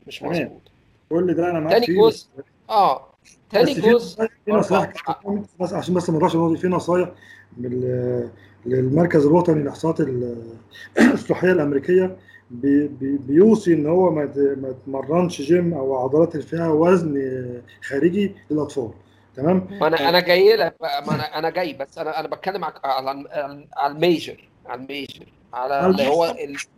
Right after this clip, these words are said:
Speaker 1: ال-،
Speaker 2: بس لازم
Speaker 1: على
Speaker 2: تع-
Speaker 1: العام، وب-، وبعد كده نخصص. طيب،
Speaker 2: تمام.
Speaker 1: هل آه، من المعتقدات برضو إن بيحصل، آه، الجيم برضو بي-، آه،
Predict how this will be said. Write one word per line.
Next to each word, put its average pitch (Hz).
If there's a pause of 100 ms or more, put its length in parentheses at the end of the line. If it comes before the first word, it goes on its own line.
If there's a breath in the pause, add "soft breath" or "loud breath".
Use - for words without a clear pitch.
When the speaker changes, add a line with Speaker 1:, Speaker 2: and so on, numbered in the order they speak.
(120)
Speaker 1:
ال-، 220
Speaker 2:
بس 220
لازم 202
Speaker 1:
على 143
Speaker 2:
تع- 156
Speaker 1:
العام، 156 (680)
وب-، 175
وبعد 190
كده 233
نخصص. 156 (400)
طيب، 185
Speaker 2:
تمام. 156 (280)
Speaker 1:
هل 254 (760)
آه، 135
من 147
المعتقدات 170
برضو 185
إن 156 (1000)
بيحصل، 170
آه، 123
الجيم 156
برضو 165
بي-، 131 (1700)
آه، -